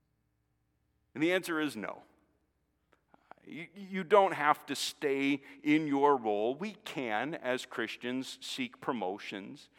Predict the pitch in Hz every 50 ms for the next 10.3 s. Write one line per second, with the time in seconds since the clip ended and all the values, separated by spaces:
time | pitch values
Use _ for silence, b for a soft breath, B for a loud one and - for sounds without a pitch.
0 | b b b - 143 147 151 - - - 113 98 95 92 95 104 104 120 139 -
1 | - - - _ _ _ _ _ _ _ _ _ _ _ _ - - - 120 170
2 | 170 180 190 202 214 190 208 190 160 143 185 190 180 170 147 - B B B B
3 | B B B B - 139 143 - 147 135 123 156 156 151 143 147 147 175 175 175
4 | - - 127 - - - 120 110 - - - 123 120 113 110 110 107 107 107 95
5 | 117 117 104 107 - - 104 - - - 151 107 87 - - - _ _ _ _
6 | _ b b b b b b b b b b b - 180 180 175 180 180 185 185
7 | 185 190 190 180 - 190 180 165 165 156 156 165 160 143 123 160 156 139 139 143
8 | 143 151 156 - 139 147 143 160 - - - 120 113 104 101 101 98 101 98 101
9 | 127 160 165 160 135 143 160 165 151 170 - - 175 156 151 147 - - 190 202
10 | 190 - - - 92 76